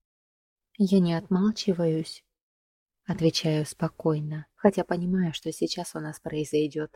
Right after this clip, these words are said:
неприятная перепалка. «Я не думаю, что кому-то здесь интересно». «Вот это у тебя самомнение», фыркает она.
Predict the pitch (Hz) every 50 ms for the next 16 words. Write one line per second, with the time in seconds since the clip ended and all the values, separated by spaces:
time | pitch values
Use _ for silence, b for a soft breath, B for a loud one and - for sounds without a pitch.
0 | _ _ 190 180 175 - 185 175 170 170 170 175 - - 156 156 151 151 147 -
1 | - 156 147 156 143 - - 147 143 143 143 135 - - - 151 156 - _ _
2 | _ _ _ _ _ _ _ _ _ _ _ _ _ _ _ _ 254 226 240 233
3 | 233 247 233 269 277 277 254 196 165 - - - 175 165 - 175 165 160 165 -
4 | 170 160 156 - 170 160 - - 165 160 160 - - 170 160 160 151 156 147 -
5 | - 156 156 160 - _ _ _ _ _ _ _ _ _ _ _ _ _ _ _
6 | 349 339 349 359 - - 233 - - 208 208 214 - - 220 185 190 196 190 -
7 | - 190 190 202 202 202 208 202 202 190 185 180 180 175 175 170 175 175 208 -
8 | _ _ _ _ _ _ _ _ _ _ _ _ _ _ _ _ _ _ _ _
9 | _ - - 185 170 - - - 160 151 156 - - 156 147 147 151 147 147 151
10 | 151